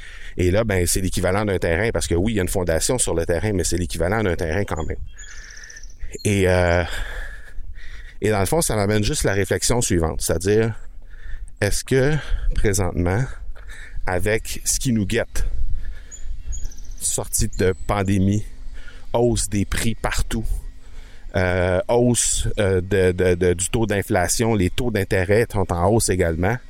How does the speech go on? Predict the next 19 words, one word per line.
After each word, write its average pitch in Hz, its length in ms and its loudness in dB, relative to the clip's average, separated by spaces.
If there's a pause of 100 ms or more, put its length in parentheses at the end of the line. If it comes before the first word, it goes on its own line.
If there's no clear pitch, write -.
(920)
Est-ce 120 240 0
que 170 180 2 (1600)
toi, 131 220 2
de 113 80 2
ton 101 160 0
côté, 113 380 2
tu - 180 -4
te 104 160 2
poses 151 360 2
des 98 100 2
questions 95 440 0 (200)
en 90 160 2
lien 95 280 2
avec 82 460 0 (960)
quelle 127 180 2
serait 117 320 2
la 90 140 2
meilleure 107 500 4
façon 104 540 0